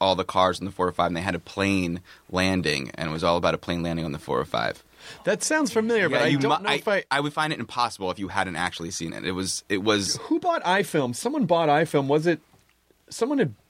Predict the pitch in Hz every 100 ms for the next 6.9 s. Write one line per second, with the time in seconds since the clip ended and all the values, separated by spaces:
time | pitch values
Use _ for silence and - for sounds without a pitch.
0 | _ - 240 311 190 156 156 - 156 190
1 | 165 202 - 277 165 156 127 143 156 127
2 | 123 120 117 120 113 117 101 98 104 98
3 | 95 101 101 92 87 - - 98 95 95
4 | 95 110 98 95 92 98 87 - - 127
5 | 151 170 196 175 156 139 131 123 - 120
6 | 147 151 117 117 110 110 98 92 85